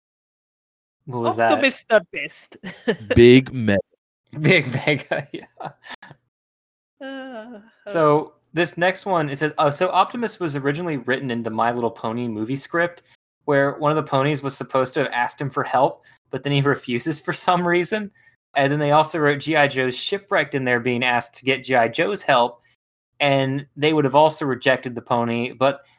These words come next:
Speaker 1: apparently Shipwreck was also supposed to be drunk as well, according to the, the note.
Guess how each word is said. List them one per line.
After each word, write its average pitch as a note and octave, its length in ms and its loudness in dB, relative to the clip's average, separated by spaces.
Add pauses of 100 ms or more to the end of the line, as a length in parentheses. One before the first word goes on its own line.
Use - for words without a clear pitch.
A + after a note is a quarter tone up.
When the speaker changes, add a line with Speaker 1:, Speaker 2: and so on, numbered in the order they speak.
Speaker 1:
apparently F#3+ 640 2
Shipwreck F3 440 -2
was C#3 120 0
also C#3+ 260 2
supposed C3 460 -4
to B2+ 60 -6
be A2+ 180 -8
drunk A#2 600 -2
as A2 160 -12
well, A2+ 440 2 (280)
according B2 460 -2
to A#2+ 220 -6
the, A2+ 200 -8 (120)
the A#2+ 80 -6
note. A2+ 360 0